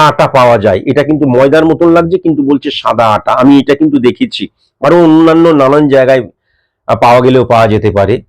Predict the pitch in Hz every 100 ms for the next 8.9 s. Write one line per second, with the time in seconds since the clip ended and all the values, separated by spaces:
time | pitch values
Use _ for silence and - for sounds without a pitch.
0 | _ _ _ - 117 110 113 117 127 131
1 | 135 127 151 185 _ _ - - 147 -
2 | - 185 190 151 127 151 151 - - 113
3 | - 143 151 - - 135 131 120 110 113
4 | 98 - _ - - 104 113 113 127 143
5 | 147 - _ - 101 117 143 135 117 98
6 | 110 127 143 175 370 _ _ _ _ _
7 | _ _ _ _ - 120 120 120 131 117
8 | 151 143 139 - 120 135 - - 131